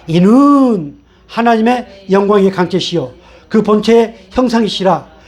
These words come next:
그의 능력의 말씀으로 마음을 붙드시며 죄를 정결하게 하는 일을 하시고 높은 곳에 계신 지극히 크신 이의 우편에 앉으셨느니라." 아멘. 하나님이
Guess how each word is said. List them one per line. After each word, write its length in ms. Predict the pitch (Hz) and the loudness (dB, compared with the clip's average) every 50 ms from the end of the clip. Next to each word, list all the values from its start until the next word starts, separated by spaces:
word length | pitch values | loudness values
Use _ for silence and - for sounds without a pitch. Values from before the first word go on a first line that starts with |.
| - _ _ _ | -20 _ _ _
그의 460 | - 214 240 254 233 180 - - - - - - - | 0 2 2 2 2 0 -4 -10 -20 -20 -20 -16 -6
능력의 420 | 185 240 247 254 262 285 277 277 269 | -4 -2 0 2 0 0 0 0 2
말씀으로 800 | 262 269 262 262 277 262 262 269 269 269 269 269 269 269 254 - - - - - | 2 2 2 2 0 -2 0 2 2 2 2 2 2 0 -2 -6 -16 -20 -20 -10
마음을 400 | 190 208 220 226 220 220 220 196 | -4 -2 0 0 0 -2 -2 -4
붙드시며 640 | 185 220 - 208 180 226 233 240 269 285 269 240 - - _ _ _ _ _ _ | -6 -8 -10 -10 -8 -6 -4 -2 -2 -4 -6 -8 -16 -20 _ _ _ _ _ _
죄를 580 | - 185 185 185 190 175 160 - - - - | 0 0 2 4 2 2 0 -4 -12 -18 -10
정결하게 600 | - 185 180 180 180 175 175 156 170 170 165 - - - - | -6 -4 -2 0 0 0 0 -2 -2 -4 -4 -6 -16 -20 -8
하는 260 | - 233 233 233 233 233 | -4 -2 0 2 2 2
일을 180 | 233 240 233 | 4 2 2
하시고 460 | 208 220 - - - 240 226 190 - - - - - _ | 0 -2 -6 -4 -2 -2 -2 -2 -4 -10 -20 -20 -20 _
높은 320 | - 190 185 190 190 196 190 | -4 -2 -2 -2 -2 -4 -2
곳에 200 | 180 165 185 185 | -2 -2 -2 0
계신 480 | 196 202 196 - 269 277 269 262 - - - - - - | 0 0 0 2 2 2 0 -2 -6 -18 -20 -20 -6 -4
지극히 460 | - 220 233 240 - 240 185 - - - - - | -2 -2 -2 0 0 0 -2 -2 -4 -16 -20 -10
크신 320 | - - 262 233 269 269 240 | -4 -2 0 2 2 4 4
이의 380 | 240 254 262 247 254 - - - | 4 4 2 0 -2 -6 -14 -8
우편에 540 | 180 190 185 - 180 175 185 196 202 190 - - - - - | -8 -8 -4 -2 0 0 2 0 0 -2 -10 -20 -20 -20 -14
앉으셨느니라." 1000 | - 156 175 170 175 175 220 202 - - 190 170 156 151 139 127 127 147 131 - - - - - - - - - | -6 -4 -2 -2 -2 -4 -6 -8 -6 -6 -6 -6 -6 -6 -6 -6 -4 -4 -6 -6 -8 -18 -20 -20 -20 -20 -14 -6
아멘. 680 | 135 131 151 156 160 156 147 143 143 135 139 131 120 - - - - - - - - - - - - - - - - - - - - - - | -4 -2 -2 0 0 -2 -4 -4 -6 -8 -10 -12 -14 -16 -20 -20 -20 -20 -20 -20 -20 -20 -20 -20 -20 -20 -20 -20 -20 -20 -20 -20 -20 -20 -16
하나님이 640 | - - - 208 190 185 175 165 156 143 127 110 | -8 -4 0 0 2 2 2 0 -2 -4 -6 -12